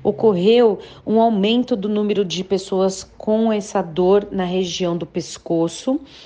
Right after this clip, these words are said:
e principalmente por causa da posição do computador, da tela, é, na direção dos níveis dos olhos que ficavam geralmente abaixo.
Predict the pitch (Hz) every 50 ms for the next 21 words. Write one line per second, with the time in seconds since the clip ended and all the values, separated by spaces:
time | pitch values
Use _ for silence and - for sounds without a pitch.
0 | - - - - 262 262 269 - - 320 330 381 392 392 - 330 311 - 247 214
1 | 214 220 240 247 240 - - - - 233 233 - - 226 220 208 220 202 220 220
2 | - - 254 269 302 294 269 277 269 - - - - 247 247 247 240 208 175 180
3 | 208 214 220 208 196 - - 196 175 165 160 185 196 196 185 165 160 160 160 -
4 | 196 196 196 196 185 170 165 165 - - - - - - - - - 175 175 175
5 | 175 180 180 - - - - 190 202 202 202 196 202 190 170 208 196 208 202 -
6 | - 220 220 220 220 185 220 226 247 233 226 247 208 190 196 208 190 180 196 190
7 | 208 220 208 - - - 214 - 247 240 - 220 214 214 214 220 214 185 220 220
8 | 214 202 208 208 214 208 - 240 220 196 196 180 180 180 180 - - - - 175